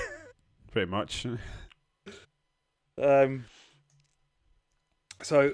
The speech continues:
Speaker 1: yeah, good luck, basically, with your P S five thing, 'cause I would have told you before last week that, oh, it's a doddle. It's really easy, but it's not actually, because apparently anything that you've got on your P S four, you can't play on your P S five.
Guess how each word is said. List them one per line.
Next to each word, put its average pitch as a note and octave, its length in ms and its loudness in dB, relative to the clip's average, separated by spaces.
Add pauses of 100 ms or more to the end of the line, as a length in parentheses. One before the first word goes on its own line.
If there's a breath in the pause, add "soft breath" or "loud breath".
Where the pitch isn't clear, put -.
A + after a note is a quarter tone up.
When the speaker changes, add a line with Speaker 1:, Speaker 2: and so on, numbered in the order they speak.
(120)
Speaker 1:
yeah, D3 120 0
good E3+ 200 0
luck, F#3+ 260 4
basically, C3 460 -2
with C3+ 140 -2
your B2 80 -8
P C3+ 160 0
S A#2+ 140 0
five C#3+ 280 2
thing, B2+ 220 -4
'cause C#3 140 -2
I D#3+ 120 6
would D3+ 140 4
have B2+ 100 -2
told D#3+ 260 2
you B2 100 -4
before D#3+ 600 6 (460)
last C#3+ 340 4
week B2 360 0
that, A#2+ 180 4
oh, B2 140 8
it's B2 140 4
a C3 40 -6
doddle. D3 420 6 (180)
It's - 80 -6
really E3 200 6
easy, C#3 340 6
but A2 220 2
it's A2+ 120 -6
not C3 160 8
actually, G2+ 360 0
because A#2+ 420 0
apparently C3 580 4
anything B2+ 380 4
that C3 60 -4
you've A#2+ 120 -2
got C3 180 8
on B2+ 80 0
your A#2+ 80 4
P C3 140 4
S A#2+ 100 4
four, C#3 300 8
you C3+ 80 -2
can't C#3 260 2
play C#3 160 -2
on C3+ 80 -2
your C3+ 80 -4
P C3+ 120 -2
S C3+ 80 -2
five. B2 400 2